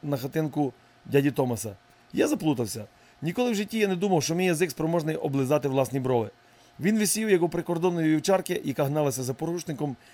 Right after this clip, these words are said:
і пробігла дистанцію від Краківця до Тяньшаня. Нарешті ми зайшли в дворик, який не зазнав змін від заняття нашими військами Берліна. Карстен щось крикнув, і на третьому поверсі засвітилося світло.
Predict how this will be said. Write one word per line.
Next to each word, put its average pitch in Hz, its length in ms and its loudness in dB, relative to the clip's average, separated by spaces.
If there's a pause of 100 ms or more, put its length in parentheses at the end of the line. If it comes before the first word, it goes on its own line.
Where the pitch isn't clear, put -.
(140)
і 151 100 0
пробігла 160 360 2
дистанцію 147 480 -2
від 139 120 -4
Краківця 147 480 -2
до 147 100 -2
Тяньшаня. 131 540 -2 (520)
Нарешті 190 380 4
ми 180 100 0
зайшли 170 300 0
в 147 60 0
дворик, 170 340 0
який 151 240 -6
не 151 100 -2
зазнав 147 340 0
змін 170 260 -2
від 143 120 -2
заняття 147 580 0
нашими 135 340 -4
військами 135 340 -2
Берліна. 120 400 -2 (560)
Карстен 202 360 2
щось 160 240 -2
крикнув, 202 400 -4
і 160 60 -2
на 151 80 2
третьому 160 300 -2
поверсі 156 320 -2
засвітилося 131 600 -4
світло. 123 380 -4